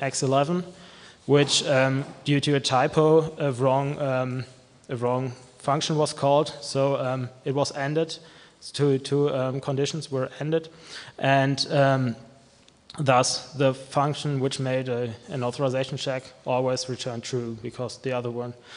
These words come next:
the other, um, function was never called. And, um, I think that's the only really severe security problem that has been found by Coverity in the last years. It's mostly robustness and cleanliness bugs, but all these tools are not really suitable and do not replace, um,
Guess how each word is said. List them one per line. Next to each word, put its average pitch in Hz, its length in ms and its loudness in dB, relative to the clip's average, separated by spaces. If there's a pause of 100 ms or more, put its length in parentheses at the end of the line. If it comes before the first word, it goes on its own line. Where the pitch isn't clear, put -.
(100)
the 147 100 2
other, 131 340 4
um, 120 300 -2 (420)
function 131 380 2
was 120 160 0
never 123 260 0
called. 123 360 -2 (420)
And, 127 540 0
um, 123 320 0 (240)
I 131 40 -6
think 135 220 2
that's 127 200 -2
the 131 220 0
only 131 300 2
really 123 320 0
severe 123 500 -4 (120)
security 120 560 -8
problem 117 480 -6 (260)
that 113 140 -6
has 123 160 -6
been 131 200 -8
found 113 300 -8
by 117 80 -8
Coverity 117 500 -8
in 110 80 -8
the 117 80 -6
last 113 300 -6
years. 110 380 -8 (260)
It's - 140 -6
mostly 127 340 2
robustness 127 560 -2
and 113 180 -10
cleanliness 117 460 -6
bugs, 110 320 -10
but 110 240 -8 (1000)
all 131 180 4
these 131 180 0
tools 139 260 0
are 127 120 2
not 127 240 0
really 123 180 -6
suitable 127 460 -6
and 139 340 -8
do 131 140 0
not 131 240 0
replace, 127 720 -2
um, 127 340 -2